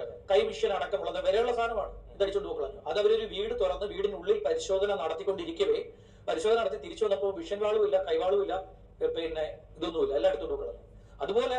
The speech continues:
Speaker 2: അവിടെ സംഭവിച്ചിരിക്കുന്ന മറ്റൊരു കാര്യം, വെള്ളം കയറാതെ ഉള്ള വീടുകൾ, പൂട്ടിപ്പോയ വീടുകൾ, അതായത് രക്ഷാപ്രവർത്തകരും സന്നദ്ധ പ്രവർത്തകരും അതുപോലെ തന്നെ, ഏ, വേ-, വേണ്ടപ്പെട്ട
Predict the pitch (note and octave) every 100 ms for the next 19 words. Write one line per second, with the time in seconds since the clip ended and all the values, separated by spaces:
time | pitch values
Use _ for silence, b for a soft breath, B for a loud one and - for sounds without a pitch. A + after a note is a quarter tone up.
0 | A3+ A3+ G#3+ G#3+ G#3+ A3 A3+ G3 - G#3+
1 | G3+ D#3 D3+ - B B - F#3 A3+ C#4
2 | - G3+ A3 G#3 F#3+ A3+ - - - G#3
3 | G3+ F3 C#3+ - - - B3+ - G#3 G3+
4 | E3+ D#3+ E3 G#3 A3 G3+ - A#3+ A#3+ A#3+
5 | - A3 G#3 G#3 G3+ G#3 - G3+ G3 G#3+
6 | G#3 G3+ F#3+ G3 A3 F#3+ G3 F#3+ F#3+ G3
7 | B B - F#3 F3+ E3 G3 E3+ F#3+ A3